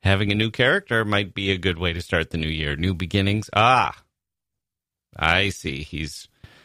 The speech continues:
he's rocking a baby in his arms. That's true. New baby for the new year. Well,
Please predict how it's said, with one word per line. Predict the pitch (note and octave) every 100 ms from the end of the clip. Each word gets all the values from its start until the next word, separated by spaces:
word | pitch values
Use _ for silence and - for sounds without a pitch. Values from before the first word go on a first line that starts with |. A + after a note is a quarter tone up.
| _ _ _ _
he's | - - - _ _ _ _
rocking | - D#2+ F2 - F#2+
a | E2
baby | D#2 E2 F2 D2+
in | D2+
his | D2+
arms. | C#2 C2+ C#2
That's | G2 G2 F#2+
true. | - - G#2 F2 D2+ C#2+ - _ _ _ _ _ _ _ _
New | G#2+ A#2+
baby | C#3 D3 D3 C3+
for | -
the | G2+
new | G2+ G2
year. | F#2+ E2+ D#2
Well, | E2+ C3 D#3+ D#3+ D3